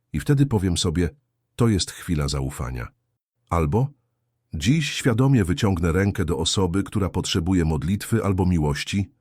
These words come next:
tak jak Jezus”. I ten konkretny plan zamyka poranek i otwiera dzień na miejsce działania Boga w codzienności. W ten sposób poranek nie jest jednorazowym momentem,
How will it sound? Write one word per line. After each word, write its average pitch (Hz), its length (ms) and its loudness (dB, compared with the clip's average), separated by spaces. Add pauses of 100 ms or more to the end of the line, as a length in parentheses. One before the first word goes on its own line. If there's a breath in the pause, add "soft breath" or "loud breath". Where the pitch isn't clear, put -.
(280)
tak 73 220 -4
jak 73 180 -4
Jezus”. 69 460 -2 (600)
I 101 100 2
ten 175 240 2
konkretny 135 580 2
plan 101 520 2
zamyka 85 500 0
poranek 65 640 -6 (440 loud breath)
i 107 100 2
otwiera 98 440 0
dzień 107 480 2
na 98 140 2
miejsce 107 480 2
działania 82 420 2
Boga 71 360 -2
w 69 60 -8
codzienności. 69 840 -4 (400)
W - 80 -20
ten 165 160 4
sposób 147 520 0 (340 loud breath)
poranek 117 440 2
nie 120 140 4
jest 76 240 -2
jednorazowym 78 640 0
momentem, 69 680 -2